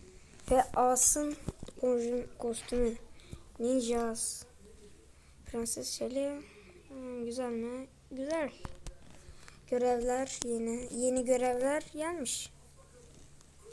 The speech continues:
Şimdi bakalım. Şuradaki büyük kutumuzu açalım şansımıza.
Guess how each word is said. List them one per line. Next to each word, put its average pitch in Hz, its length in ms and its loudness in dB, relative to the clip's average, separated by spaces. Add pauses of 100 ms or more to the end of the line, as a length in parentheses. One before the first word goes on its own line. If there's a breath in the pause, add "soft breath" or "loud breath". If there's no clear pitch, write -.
(1900)
Şimdi 247 460 -2
bakalım. 247 380 6
Şuradaki 269 440 6
büyük 311 240 2
kutumuzu 277 340 4
açalım 269 320 4
şansımıza. 233 600 -4